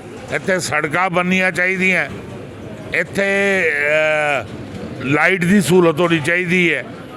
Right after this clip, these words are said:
ਇੱਥੇ ਬਾਉਂਡਰੀ ਵਾਲ ਹੋਣੀ ਚਾਹੀਦੀ ਹੈ ਜਿਹਦੇ ਨਾਲ ਇਹਨਾਂ ਦੀ ਚੋਰੀ ਰੁਕੇ, ਜਿਹੜੀ ਚੋਰੀ ਹੋ ਰਹੀ ਹੈ। ਔਰ ਉਹ ਮੈਂ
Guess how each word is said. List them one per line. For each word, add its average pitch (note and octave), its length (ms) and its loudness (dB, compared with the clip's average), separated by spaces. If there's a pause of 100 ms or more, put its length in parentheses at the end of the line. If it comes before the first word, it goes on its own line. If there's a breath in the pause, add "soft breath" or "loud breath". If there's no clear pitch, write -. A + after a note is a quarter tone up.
(260)
ਇੱਥੇ E3+ 220 0 (120)
ਬਾਉਂਡਰੀ E3+ 380 2
ਵਾਲ G3+ 320 4
ਹੋਣੀ E3+ 200 0
ਚਾਹੀਦੀ F3+ 540 2
ਹੈ F#3 120 2
ਜਿਹਦੇ F3 260 0
ਨਾਲ F3+ 380 0 (640)
ਇਹਨਾਂ F#3+ 260 0
ਦੀ F#3+ 160 2 (100)
ਚੋਰੀ F#3+ 340 6
ਰੁਕੇ, C3+ 320 2
ਜਿਹੜੀ D#3 240 0
ਚੋਰੀ E3+ 420 4
ਹੋ F3+ 140 4
ਰਹੀ C3+ 300 2
ਹੈ। D#2 120 -4 (840)
ਔਰ F#3+ 220 4
ਉਹ A3 760 6 (800)
ਮੈਂ F3 440 2